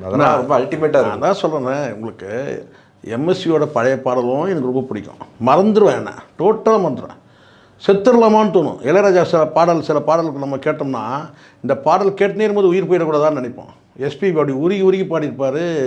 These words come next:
Speaker 2: கே ஜே யேசுதாஸும் சரி, எஸ் பி, அந்த அளவுக்கு இருக்கும். இந்த பாட்டு கேட்டுனே இருக்கும்போது உயிர் போயிடக்கூடாதா அப்படின்னு நினைப்பேன். அந்த அளவுக்கு வந்து உழைக்கும் மக்களுடைய வலிக்கு வந்து பெரிய ஒரு நிவாரணமா இருந்த ஒரு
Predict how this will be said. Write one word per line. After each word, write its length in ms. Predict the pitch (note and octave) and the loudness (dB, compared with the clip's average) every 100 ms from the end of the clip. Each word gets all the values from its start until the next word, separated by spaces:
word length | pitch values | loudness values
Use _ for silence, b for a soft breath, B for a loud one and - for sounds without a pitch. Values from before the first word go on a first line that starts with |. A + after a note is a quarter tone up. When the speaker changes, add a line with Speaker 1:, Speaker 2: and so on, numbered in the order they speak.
| A#2 | -4
Speaker 2:
கே 200 | A2+ C#3+ | -4 -4
ஜே 300 | C#3 C#3+ B2 | -2 -2 -2
யேசுதாஸும் 360 | B2 B2 A#2+ A#2+ | -4 -6 -6 -4
சரி, 280 | A#2 C3 D#3 | -4 -4 -4
எஸ் 200 | B2+ - | -6 -8
பி, 80 | - D#2+ | -12 -10
அந்த 220 | D3+ F#3+ | -6 -2
அளவுக்கு 260 | G#3+ A3 A3+ | 0 -2 -4
இருக்கும். 260 | D#3 - - _ b b b b b | -8 -12 -20 _ b b b b b
இந்த 200 | - - | -6 2
பாட்டு 220 | D#3 F3 | 4 4
கேட்டுனே 320 | F3+ E3+ G3+ | 2 2 2
இருக்கும்போது 200 | G3+ F#3+ | 4 6
உயிர் 220 | F3+ F3+ | 6 4
போயிடக்கூடாதா 500 | F3 D#3 D3+ D3 D#3 | 2 4 4 4 2
அப்படின்னு 320 | B2+ C3+ C#3+ | 0 -4 -2
நினைப்பேன். 300 | C3+ A#2+ - - _ _ b b b | -2 -6 -14 -20 _ _ b b b
அந்த 300 | B2 E3+ G#3 | 0 2 4
அளவுக்கு 260 | G#3+ A#3 G3+ | 4 4 2
வந்து 320 | F3+ G#3+ F3+ | 2 2 2
உழைக்கும் 320 | F3 G#3 F#3+ | 2 2 0
மக்களுடைய 360 | F3+ D3+ D3+ C3+ | 0 -2 -2 2
வலிக்கு 640 | D3+ G#3+ G#3+ - - G3 | 2 2 -2 -6 -2 0
வந்து 220 | E3 D3 | 2 0
பெரிய 360 | D3 C#3+ E3 D#3+ | -4 -4 -2 -2
ஒரு 140 | C3+ | -2
நிவாரணமா 500 | B2 C#3+ E3+ D#3+ D#3 C#3 | -2 2 2 2 -2 -2
இருந்த 220 | A#2+ B2 | -2 -6
ஒரு 460 | A#2+ C#3 D3 G#2+ | -4 -6 -6 -8